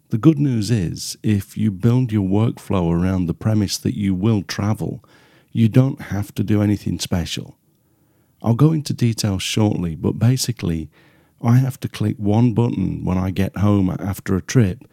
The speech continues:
to initiate a backup of my images, and I'm done. In fact, I have to click that same button whenever I go to my desktop computer,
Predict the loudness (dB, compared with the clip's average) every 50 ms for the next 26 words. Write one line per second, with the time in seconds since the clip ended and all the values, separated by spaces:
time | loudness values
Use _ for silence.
0 | _ _ _ _ _ _ _ 0 2 4 4 4 4 2 0 0 0 0 2 2
1 | 0 -2 -6 _ _ -8 -6 -4 -4 -4 -4 -4 -2 -2 -2 -2 -2 -2 -2 0
2 | 0 2 2 2 2 2 0 0 -2 -2 -2 -4 -6 -8 _ _ _ _ _ _
3 | _ 0 0 0 0 0 -2 -2 -2 -2 -2 -6 -10 _ _ _ _ _ _ _
4 | _ _ _ _ _ _ _ 0 2 2 2 4 2 2 2 0 -4 -8 -14 -14
5 | -6 0 2 2 2 2 2 0 -2 -4 -6 -8 -12 -8 -4 -2 -2 -2 -2 -2
6 | -2 -2 -2 -2 -2 0 2 2 2 2 2 2 2 2 2 0 0 0 0 0
7 | 0 0 0 0 0 -2 -2 -2 -2 0 0 0 0 0 -2 -2 -2 0 0 -2
8 | -2 -4 -4 -4 -4 -4 -4 -4 -4 -4 -4 -4 -2 0 2 2 2 2 0 -4
9 | -8 -8